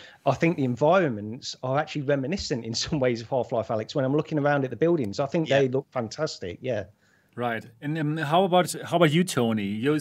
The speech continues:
Speaker 3: you've looked into it, right? You're not so deep into the game. You're probably one hour in, like, you have just finished the tutorial and like this,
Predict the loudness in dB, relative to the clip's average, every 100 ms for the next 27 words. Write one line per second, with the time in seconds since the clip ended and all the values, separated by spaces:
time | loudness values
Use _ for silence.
0 | -2 0 2 4 4 4 6 6 6 2
1 | 2 2 4 4 6 4 2 -4 0 0
2 | 0 -2 -4 -4 -4 -2 -2 -2 -2 -2
3 | -4 -2 -2 0 -2 -2 -4 -4 -4 -2
4 | -2 -4 -6 -6 -6 -8 -6 -6 -6 -6
5 | -6 -6 -4 -4 -2 -2 -2 -4 -6 -8
6 | -6 -6 -6 -8